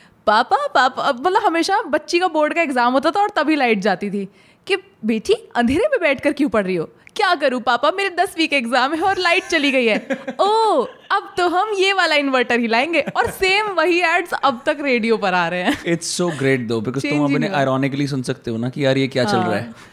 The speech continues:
Speaker 2: "सुना है तूने शालीमार डेवलपर्स में घर नहीं बनवाया?"
Speaker 1: <laughs>
Speaker 2: "मैं और मेरी बीवी तो शालीमार डेवलपर्स में जा रहे हैं।" उसके बाद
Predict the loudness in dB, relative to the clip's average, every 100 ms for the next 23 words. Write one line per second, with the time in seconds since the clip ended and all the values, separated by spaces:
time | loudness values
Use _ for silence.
0 | -20 -20 -8 -2 0 0 0 -2 0 0
1 | 2 0 0 0 0 0 0 0 0 2
2 | 2 0 0 0 0 0 -2 0 0 0
3 | 0 0 0 2 0 -2 0 2 2 2
4 | 0 0 0 2 2 0 0 -2